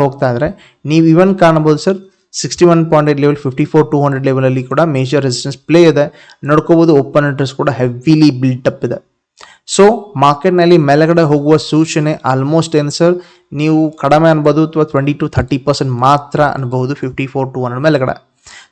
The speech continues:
So, ಪ್ರಾಬಬಿಲಿಟಿ ಮಾರ್ಕೆಟ್ ನಿಮ್ಗೆ ಏನ್ ಅನ್ಸುತ್ತೆ? ಒಂದು ಸೈಡ್ ವೇ ಆಗ್ಬೋದು ಅಥವಾ ನೆಗೆಟಿವಿಟಿನ ಶೋಕಾಸ್ ಮಾಡ್ತಾ ಇದೆ using the open interest. ಓಕೆ, so ಸ್ಟಡಿ ಮಾಡಿದ್ರಿ ಓಪನ್ ಇಂಟ್ರೆಸ್ಟ್. Let's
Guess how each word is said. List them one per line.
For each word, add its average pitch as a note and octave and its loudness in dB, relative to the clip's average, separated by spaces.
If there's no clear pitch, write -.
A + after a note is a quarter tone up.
So, F#3+ 2
ಪ್ರಾಬಬಿಲಿಟಿ F3+ 4
ಮಾರ್ಕೆಟ್ C3+ -2
ನಿಮ್ಗೆ C#3 -2
ಏನ್ D#3+ 0
ಅನ್ಸುತ್ತೆ? D#3 -4
ಒಂದು C#3+ -2
ಸೈಡ್ C3+ 0
ವೇ F3 6
ಆಗ್ಬೋದು E3 2
ಅಥವಾ D#3 -2
ನೆಗೆಟಿವಿಟಿನ D3+ 2
ಶೋಕಾಸ್ C3+ -4
ಮಾಡ್ತಾ B2+ -6
ಇದೆ F3 -4
using C3+ -6
the C3+ 0
open A#2+ -6
interest. B2+ -10
ಓಕೆ, - -2
so - -2
ಸ್ಟಡಿ F3+ 4
ಮಾಡಿದ್ರಿ F#3+ 4
ಓಪನ್ F3 0
ಇಂಟ್ರೆಸ್ಟ್. F3+ -2
Let's C#3+ -2